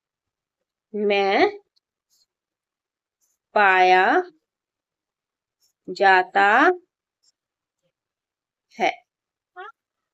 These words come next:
अगला है, हरदम ऊंचा कौन चढ़ता है? तो ये धुआं। कौन उड़ता है?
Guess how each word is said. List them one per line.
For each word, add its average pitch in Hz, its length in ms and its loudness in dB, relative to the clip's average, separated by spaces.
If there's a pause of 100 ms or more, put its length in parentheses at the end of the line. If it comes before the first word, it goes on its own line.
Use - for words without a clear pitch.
(160)
अगला 240 320 0
है, 339 340 4
हरदम 277 480 0
ऊंचा 262 460 0
कौन 294 480 2 (1600)
चढ़ता 247 420 2
है? 302 300 2 (460)
तो 202 80 0
ये 254 440 0
धुआं। 196 440 0 (1500)
कौन 226 200 4
उड़ता 285 300 0
है? 359 380 0